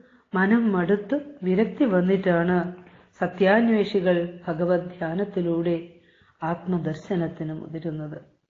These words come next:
ഇന്ന് പരസ്പര വിദ്വേഷം വ്യക്തികളുടെ തലത്തിൽ നിന്ന് കുടുംബത്തിലേക്കും സമൂഹത്തിലേക്കും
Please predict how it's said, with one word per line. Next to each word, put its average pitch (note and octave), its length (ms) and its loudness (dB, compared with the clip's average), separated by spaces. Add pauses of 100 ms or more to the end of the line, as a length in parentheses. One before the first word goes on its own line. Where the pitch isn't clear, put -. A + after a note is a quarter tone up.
(1600)
ഇന്ന് A3 580 6 (360)
പരസ്പര A#3 560 4
വിദ്വേഷം G#3+ 800 2 (720)
വ്യക്തികളുടെ A#3+ 680 4
തലത്തിൽ A3 560 4
നിന്ന് G#3 540 0
കുടുംബത്തിലേക്കും G3+ 1120 2 (360)
സമൂഹത്തിലേക്കും G#3 1300 4